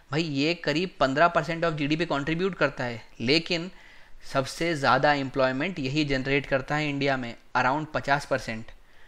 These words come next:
लेकिन यहाँ पे दिक्कत ये है कि डिस्गाइज्ड एम्प्लॉयमेंट बहुत है।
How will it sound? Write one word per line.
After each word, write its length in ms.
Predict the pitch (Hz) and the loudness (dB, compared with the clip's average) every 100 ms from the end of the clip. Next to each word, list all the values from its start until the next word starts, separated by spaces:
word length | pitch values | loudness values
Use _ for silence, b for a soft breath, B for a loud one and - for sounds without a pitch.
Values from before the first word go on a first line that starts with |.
| b b b - | b b b -2
लेकिन 360 | 127 165 190 190 | 0 2 0 0
यहाँ 300 | 156 151 160 | 2 4 4
पे 140 | 180 175 | 2 0
दिक्कत 460 | 143 139 - 165 | -2 -6 0 0
ये 140 | 175 175 | 4 4
है 120 | 185 | 4
कि 140 | 185 | 2
डिस्गाइज्ड 600 | 175 139 127 - 139 170 | -4 -4 -6 2 2 4
एम्प्लॉयमेंट 520 | 156 151 151 151 160 139 | -2 0 2 2 -2 -6
बहुत 280 | 110 - | -6 -4
है। 160 | 139 123 | -4 -6